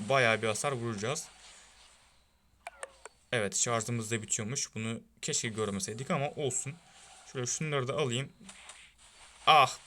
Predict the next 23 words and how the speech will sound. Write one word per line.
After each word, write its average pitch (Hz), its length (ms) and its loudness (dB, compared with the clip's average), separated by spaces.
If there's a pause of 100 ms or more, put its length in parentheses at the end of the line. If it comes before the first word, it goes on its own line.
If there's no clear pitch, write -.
çok - 320 4
pardon, 113 380 4
çok - 380 -2
pardon. 117 360 2 (640)
Burada 165 260 6
yanlış 151 440 6
rotasyon 147 380 2
yaptım - 240 -2
ama 143 200 4
siz 160 340 0
bunu 160 240 0 (160)
varsayın, 147 680 4
yani 131 280 4
yapmayın, 131 540 2
tamam 131 280 -2
mı? 95 80 -4 (160)
Yanlış 127 340 2
rotasyon 113 360 -4
atmayın. 127 420 -4 (720)
Ee, 101 720 -6 (340)
o 120 100 -2
şarj 131 320 2
şeyi 127 380 2